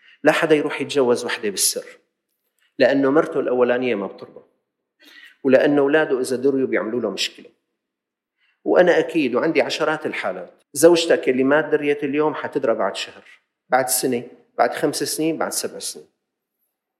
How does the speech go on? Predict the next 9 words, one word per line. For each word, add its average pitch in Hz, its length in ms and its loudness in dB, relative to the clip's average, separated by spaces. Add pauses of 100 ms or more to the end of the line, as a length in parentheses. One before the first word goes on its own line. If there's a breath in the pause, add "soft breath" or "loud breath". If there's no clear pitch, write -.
(220)
ويا 147 140 4
سيدي 160 260 2
مو 156 160 2
هيك، 131 260 -2
أنا 131 120 0
عندي 135 240 -4
حالة 135 300 0
بس 180 280 -2
مات 165 440 0